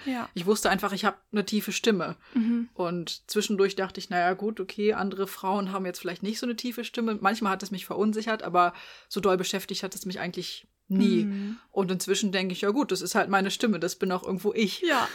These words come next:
Speaker 1: auf jeden <laughs> Fall.
Speaker 2: Ja.
Speaker 1: Aber war das dann so, dass das die Leute in deinem Umfeld auch so ein bisschen überrascht hat? Kannst du das, kannst du das einordnen? Also warum,
Speaker 2: Hm.
Speaker 1: warum, warum sagt man das? <laughs>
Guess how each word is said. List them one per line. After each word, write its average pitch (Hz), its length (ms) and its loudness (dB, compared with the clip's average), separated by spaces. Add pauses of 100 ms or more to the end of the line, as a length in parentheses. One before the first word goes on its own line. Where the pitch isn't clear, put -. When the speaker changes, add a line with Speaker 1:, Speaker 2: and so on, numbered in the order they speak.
Speaker 1:
auf 277 220 4
jeden 233 200 0
<laughs> - 0 -
Fall. 214 360 -2 (440)
Speaker 2:
Ja. 180 240 -6 (200)
Speaker 1:
Aber 220 160 0
war 214 100 8
das 285 140 0
dann 330 180 4
so, 277 120 -2
dass 269 160 -4
das 254 260 -4
die 226 600 -2 (140)
Leute 208 420 2
in 240 120 2
deinem 226 220 2
Umfeld 262 500 2
auch - 320 -2 (120)
so - 120 -4
ein 214 60 2
bisschen 214 240 -2
überrascht 185 500 -4
hat? - 320 -2 (880)
Kannst - 180 -6
du 247 60 -4
das, 226 300 -4
kannst - 180 -6
du 220 40 -8
das 208 140 -8
einordnen? 269 840 -2
Also 214 320 -2
warum, 208 240 0
Speaker 2:
Hm. 208 420 -2 (560)
Speaker 1:
warum, 208 580 -4 (1000)
warum 214 200 -2
sagt 202 320 -2
man 214 140 0
das? - 340 0
<laughs> - 680 2